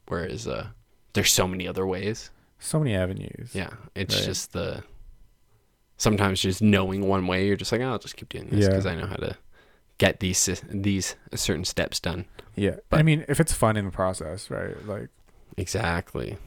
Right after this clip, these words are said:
Speaker 2: why
Speaker 1: Yeah.
Speaker 2: not?
Speaker 1: 'Cause that's, that's, like, when trying things, like, even if they fail at the end, it's like, "Well,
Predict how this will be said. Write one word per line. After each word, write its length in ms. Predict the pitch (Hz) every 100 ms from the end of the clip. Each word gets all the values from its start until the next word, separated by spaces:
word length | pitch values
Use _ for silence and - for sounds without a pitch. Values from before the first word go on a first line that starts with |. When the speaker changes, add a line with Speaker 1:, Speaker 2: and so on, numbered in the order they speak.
| - - -
Speaker 2:
why 100 | 113
Speaker 1:
Yeah. 200 | 104 82
Speaker 2:
not? 560 | 82 - _ 107 104
Speaker 1:
'Cause 160 | - 101
that's, 260 | 107 101
that's, 380 | 110 101 98 -
like, 220 | 90 87 -
when 280 | 90 85 -
trying 300 | 87 85 98
things, 320 | 80 - -
like, 260 | 76 -
even 220 | - 82 80
if 120 | -
they 100 | -
fail 220 | - 60
at 80 | -
the 80 | -
end, 200 | - 69
it's 100 | -
like, 160 | 57 -
"Well, 280 | 82 90 -